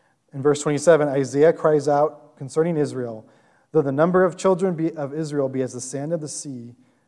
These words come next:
the remnant will be saved. For he will finish the work and cut it short in righteousness,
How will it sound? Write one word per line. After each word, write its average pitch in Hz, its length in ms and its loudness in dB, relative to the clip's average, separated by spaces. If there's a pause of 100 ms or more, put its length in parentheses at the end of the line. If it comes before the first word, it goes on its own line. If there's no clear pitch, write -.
(200)
the 143 100 -2
remnant 147 540 -2
will 131 140 -10
be 120 120 -12
saved. 110 560 -16 (580)
For 127 120 -8
he 151 140 2
will 151 120 4
finish 165 320 0
the 175 120 0
work 165 220 4
and 151 120 -6
cut 151 160 -2
it 147 100 -8
short 151 300 0
in 143 80 -6
righteousness, 131 800 -6